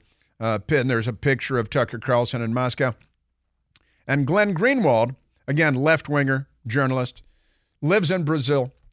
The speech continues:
said that a journalist or any American becomes a traitor, in quotation marks, by visiting a foreign country we're not at war with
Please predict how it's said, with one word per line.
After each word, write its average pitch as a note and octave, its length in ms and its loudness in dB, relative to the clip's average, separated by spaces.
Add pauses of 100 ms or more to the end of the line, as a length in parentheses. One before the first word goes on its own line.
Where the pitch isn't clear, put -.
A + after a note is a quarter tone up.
(140)
said C#3 420 2 (1300)
that E3+ 240 0
a F3+ 180 2
journalist D3 720 0
or D#3 260 0
any G3 220 2
American G#2+ 600 -4
becomes C#3+ 520 0
a C3 100 2
traitor, C3 840 -2
in B2+ 160 0
quotation B2 580 -2
marks, F#2+ 280 -6 (280)
by D3+ 280 4
visiting G3+ 560 2
a D3 80 2
foreign D#3+ 500 2
country A#2+ 540 -2
we're A#2+ 280 2
not C#3+ 280 0
at C3+ 200 0
war C#3+ 260 4
with F#2+ 340 -4